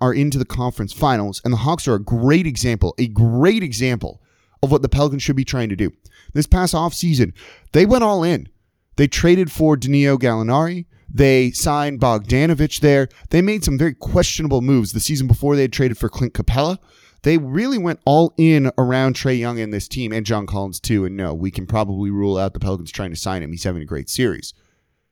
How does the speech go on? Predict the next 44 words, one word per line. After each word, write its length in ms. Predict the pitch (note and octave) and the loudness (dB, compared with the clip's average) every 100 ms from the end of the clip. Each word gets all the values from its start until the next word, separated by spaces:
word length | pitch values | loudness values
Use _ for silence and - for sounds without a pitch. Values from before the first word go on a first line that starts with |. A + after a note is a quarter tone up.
| _ _ _ _ - | _ _ _ _ 0
They, 420 | C#3+ D#3+ D#3+ D#3 - | 4 6 6 2 0
they 140 | - A3 | 0 2
went 160 | D4+ | 2
all 180 | C#4+ A#3 | 0 -2
in, 260 | A#3 F#3 - | -2 -4 0
and 140 | F3 | 0
at 100 | E3+ | 2
times, 420 | D#3+ G#3 C#4 C4 - _ _ _ _ - | 0 0 -2 -6 -10 _ _ _ _ 0
a 60 | |
lot 260 | E3 B3 C#4+ | 2 2 2
of 100 | D3+ | 2
us 240 | G#2+ G#2 | 0 -2
in 80 | A#2+ | -4
the 80 | B2 | -2
media 240 | A#2 G#2 | 2 0
questioned 480 | F#2+ - C#3+ - G#2+ | 0 0 0 0 -4
it, 80 | F#2 | -4
like, 180 | F#2 F#2 | -6 -4
"What, 160 | C3 | -4
what 140 | C3 C3 | -2 -2
are 60 | |
they 160 | A2+ F#2+ | 0 -2
doing? 320 | E2 E2+ D2+ | -2 -4 -4
Is 220 | D2 E2 | -6 -4
that 160 | B2+ C#3 | 0 2
what 120 | C3+ | 2
they 140 | C3 B2 | 2 2
wanna 280 | A#2 A2+ | 4 2
do?" 320 | G#2 G#2+ A2 A2 | 4 6 6 4
All 200 | A2 A2+ | 2 -2
of 60 | |
that 180 | F#2+ F2 | -4 -6
stuff. 300 | - - - - _ _ _ _ _ _ - | -8 -10 -12 -18 _ _ _ _ _ _ -4
And 140 | E3+ | -2
then 80 | A3+ | 0
it 100 | F#3+ | 0
worked 280 | G3 F3+ F3 | 0 2 2
out. 240 | D3 - - | 2 -2 -4
It 100 | D3 | -2
took 140 | F3 E3 | -2 -2
firing 440 | E3+ D3+ D3+ C#3 | 2 2 2 0
their 120 | A#2+ | -2
coach 400 | - D3 C#3 - | -2 2 2 2
mid-season 760 | A#2+ A2 G2+ F3 G3+ C#3+ C#3 | 0 0 0 -2 0 0 -2